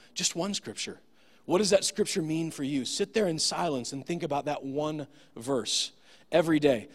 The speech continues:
thirty minutes in the morning, thirty minutes in the night, plowing through it.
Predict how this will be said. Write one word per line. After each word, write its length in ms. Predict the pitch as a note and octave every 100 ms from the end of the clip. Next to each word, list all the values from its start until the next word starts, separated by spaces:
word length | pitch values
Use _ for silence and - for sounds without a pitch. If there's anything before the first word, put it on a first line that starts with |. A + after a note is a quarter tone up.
| - -
thirty 200 | E3 D#3+
minutes 260 | D3 C3+
in 60 | D3
the 60 |
morning, 300 | B2+ A#2 G2+ - - -
thirty 240 | F#3 F3+
minutes 280 | F3 D3 -
in 60 | C#3
the 80 |
night, 220 | B2+ A#2 - - -
plowing 680 | - E3+ E3+ F3+ F3 F3 D3+ - -
through 300 | - D3+ C#3+
it. 120 | C3+